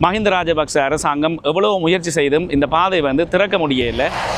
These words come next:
அதற்கு போரெல்லாம் முடிய விட்டு தான் இந்த பாதையை திறக்கக்கூடியதா இருந்தது. தொடர்ந்து வீடியோ பார்த்தா தான் விளங்கும். ஆ, இதுல எல்லாம் வந்து பார்த்தீங்கன்னு சொன்னா, சோலார் வச்சு இரவுல வந்து இந்த லைட்டுகள் வந்து சோலார் மூலமா தான் எரியும்.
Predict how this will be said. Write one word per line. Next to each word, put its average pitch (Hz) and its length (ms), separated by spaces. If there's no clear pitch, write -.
அதற்கு 151 280
போரெல்லாம் 214 540
முடிய 208 320
விட்டு 180 180
தான் 190 120
இந்த 180 140
பாதையை 170 360
திறக்கக்கூடியதா 160 520
இருந்தது. 143 260
தொடர்ந்து 185 300
வீடியோ 175 360
பார்த்தா 143 260
தான் 160 160
விளங்கும். 120 340
ஆ, 139 200
இதுல 151 220
எல்லாம் 190 280
வந்து 180 240
பார்த்தீங்கன்னு 175 480
சொன்னா, 151 920
சோலார் 180 360
வச்சு 160 500
இரவுல 156 400
வந்து 143 360
இந்த 139 200
லைட்டுகள் 165 480
வந்து 143 220
சோலார் 156 360
மூலமா 135 300
தான் 151 160
எரியும். 127 440